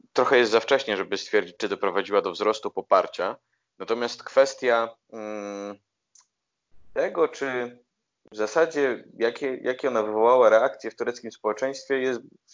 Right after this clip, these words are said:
jest, jest bardzo trudna do, do wytłumaczenia. Z prostej przyczyny, bo te, te, te reakcje wahają się naprawdę na spektrum różnych reakcji,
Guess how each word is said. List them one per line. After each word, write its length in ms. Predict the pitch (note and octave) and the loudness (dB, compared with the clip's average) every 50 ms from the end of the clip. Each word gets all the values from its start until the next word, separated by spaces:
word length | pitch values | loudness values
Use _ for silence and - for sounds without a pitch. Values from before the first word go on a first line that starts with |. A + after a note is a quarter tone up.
| - | -14
jest, 460 | - F#2 F#2+ - - G#2 A2+ A#2 G#2+ F#2 - - | -10 -10 -10 -8 -6 -4 -4 -4 -4 -8 -10 -8
jest 180 | - A#2+ A#2+ B2 | -6 -6 0 4
bardzo 300 | E3 F3 - - F#3+ - | 4 4 6 4 2 0
trudna 380 | - D3 D3 C#3+ C#3 C#3+ C#3 | 2 0 0 0 2 2 2
do, 420 | B2 G#2+ B2+ B2 A#2+ A#2+ A#2 G#2 - | 2 4 4 4 6 4 2 0 -2
do 280 | G2+ G#2 - - A#2+ A#2 | -8 -12 -2 0 0 2
wytłumaczenia. 760 | A2 A#2+ - A#2+ A2+ A2 A2 A2 - G2 E2+ E2+ D#2 D2+ D#2+ - - - - - - - _ _ - | 2 0 -2 0 2 4 4 4 4 0 -2 -2 -6 -10 -12 -14 -18 -20 -20 -20 -20 -20 _ _ -4
Z 200 | F#2+ G#2 G#2+ - | -2 -2 -2 -2
prostej 360 | - C#3 D#3 D#3+ - D#3+ D3+ | -2 -2 -2 0 -2 -4 -8
przyczyny, 420 | - - - - - D#3+ E3 E3 D#3+ | -8 -10 -14 -12 -10 -8 -8 -6 -4
bo 140 | - D#3 | -4 -2
te, 200 | D3 - D#3+ D#3 D3+ - _ _ | 0 2 2 2 2 0 _ _
te, 160 | - C#3+ C#3+ | 0 0 0
te 240 | C#3+ - D3+ D3+ C#3+ C#3+ - - - - - - E2 E2+ E2 - | 0 0 -2 -2 -2 -2 -8 -18 -18 -16 -14 -14 -14 -14 -8 -2
reakcje 500 | F#2 G#2+ - C3 E3+ F#3 - - - B2+ | 2 4 6 6 4 2 -2 -4 -8 -4
wahają 440 | G#2+ A#2 B2+ - - D#3+ E3 D#3+ D#3 | 0 -2 0 2 4 4 4 4 2
się 160 | - - D3 | 0 -2 -6
naprawdę 380 | C#3 C3+ C3+ C#3+ D3 C#3+ C3 A#2+ | -6 -4 -2 -2 -2 -2 -2 -2
na 140 | A#2 A#2 A#2 | -2 -2 -2
spektrum 500 | - - - C#3 C3+ - B2 B2 A#2+ A#2 | 0 0 0 0 0 0 -4 -4 -2 -2
różnych 340 | A#2+ A#2 A#2 A#2 A2 - | -2 -4 -4 -6 -8 -2
reakcji, 640 | G#2+ A2+ A2 A#2 A#2+ A#2+ - - - A#2 A2+ A#2 - | 0 2 4 4 4 2 0 -6 -12 -12 -12 -12 -12